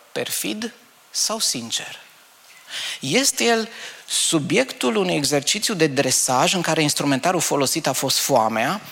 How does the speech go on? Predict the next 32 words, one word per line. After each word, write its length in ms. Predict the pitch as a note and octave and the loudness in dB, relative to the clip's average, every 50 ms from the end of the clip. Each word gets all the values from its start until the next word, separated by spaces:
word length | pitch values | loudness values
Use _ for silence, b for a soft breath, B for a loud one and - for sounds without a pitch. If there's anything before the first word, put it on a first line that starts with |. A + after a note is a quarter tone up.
| B B B B | B B B B
sau 220 | - - - C4+ | -2 -2 0 0
este 240 | D#4 C#4+ - - C#4 | 0 0 0 2 2
întruchiparea 1000 | A#3+ A3 - G3+ F#3 - F#3+ D#3+ - - G3 G#3 G3+ G3+ G3+ G3+ G3+ G3 G3 - B B B B B B B B B _ _ _ _ _ - - | 0 0 0 -2 -4 -4 -6 -4 -2 0 0 2 2 2 2 2 2 2 0 -2 B B B B B B B B B _ _ _ _ _ -6 0
onestității 840 | - E3+ E3 E3 D3 - - - B2+ - - F#3+ G3+ G3 - E3 | 2 4 4 4 2 0 -2 -4 -4 -2 -2 -2 0 0 0 -2
născută 480 | C#3+ C3+ C3 - - - F3 - - E3+ | 0 0 0 -2 -2 -4 -6 -4 -4 -4
din 180 | D3 C3 C3 | -2 -2 -4
convingere 520 | A#2+ - A#2+ A#2+ A#2 C3 C3 A#2+ A#2+ A2+ A2+ | -6 -6 -6 -6 -6 -4 -4 -4 -4 -4 -2
sinceră? 640 | - - - A2 G2+ F#2+ - - - - - - - - - - - - | -2 -2 -2 -2 -4 -4 -4 -4 -4 -8 -10 -12 -14 -18 -20 -20 -12 -6
Zic 220 | - D3+ C#3+ C#3 - | -4 -2 -2 -2 -2
încă 220 | D#3+ C#3 C3 C#3+ | -2 -4 -2 -2
o 20 | |
dată, 280 | B2+ B2+ B2+ B2 - C3 | -2 -2 -2 -2 -2 -2
ceea 220 | B2 - F3 F#3 | -2 0 0 0
ce 140 | G3+ - F3 | 2 2 0
face, 580 | D3+ - - - B3 G#3 G3 F3+ - - - - | 0 0 4 4 6 6 6 4 2 0 -2 0
ceea 220 | - - B2+ C3 | -2 -2 0 0
ce 120 | C#3 - D3+ | 0 0 0
zice 280 | D3 G3 A3+ - - | 0 0 0 0 0
și 140 | - - E3 | 0 0 0
face 340 | - - F3 F3 E3+ - D3+ | 2 2 2 2 2 0 0
mai 160 | C#3+ C3 B2 | 0 0 0
apoi, 420 | A#2+ A#2+ - - E3 E3 D3+ B2 | 0 -2 -4 -4 -2 -2 -2 -2
„Mă, 580 | A#2+ - C#2+ - - - - - - D#2+ - - | -4 -8 -10 -8 -6 -4 -4 -2 0 0 0 -2
mor 240 | - C3+ E3 F#3 E3+ | -2 0 0 2 2
de 100 | D3+ D#3 | 0 -2
foame, 320 | C#3+ - - F3+ D#3 C#3 B2+ | -2 -2 -2 -2 -2 -2 -2
mă 120 | C3 C#3+ | -2 -2
duc 200 | E3 F3 E3+ - | -2 -4 -4 -4
înapoi 320 | - D#3+ D#3 - F3 E3+ | -4 -6 -4 -4 -2 -2
acasă 340 | D#3 C#3 - - D#3+ - - | -2 -2 -2 -2 -2 -2 -2
la 100 | D#3 D3+ | -4 -6
tatăl”, 300 | D3 - E3+ - D#3+ D3+ | -6 -6 -8 -6 -8 -8